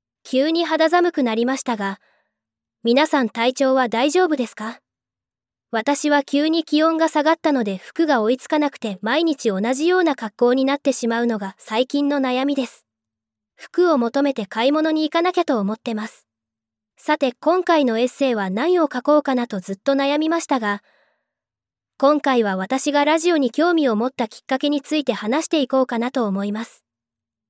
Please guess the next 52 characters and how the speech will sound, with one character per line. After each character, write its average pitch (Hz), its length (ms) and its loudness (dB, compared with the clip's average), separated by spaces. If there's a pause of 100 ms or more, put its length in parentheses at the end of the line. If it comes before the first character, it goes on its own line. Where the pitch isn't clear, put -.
私 302 380 -2
が 330 140 2
ラ 349 120 2
ジ 349 140 2
オ 359 60 4
に 285 160 0
興 339 240 2
味 285 160 2
を 208 60 0
持 220 100 0
っ 262 40 -4
た 226 160 -6
き - 120 -20
っ - 80 -20
か 233 120 -4
け 254 140 2
は 240 140 0
何 294 240 0
だ 294 100 2
ろ 254 140 0
う 226 80 -4
と 196 120 -8
ふ - 140 -14
と 262 180 4
思 254 200 2
い 294 80 0
返 311 200 0
す - 100 -6
と 202 120 -4
父 - 320 -4
親 302 200 2
の 302 80 0
影 302 220 2
響 311 200 0
が 302 160 0
強 302 260 -2
い 359 80 0
と 294 160 0
思 202 180 -4
い 202 80 -4
ま 214 140 -8
す。 - 180 -12 (680)
私 294 380 -2
の 339 100 0
父 339 300 -2
は 233 160 2
運 240 160 0
送 311 240 2
系 302 220 0
の 294 100 0
仕 269 160 -4
事、 247 340 -4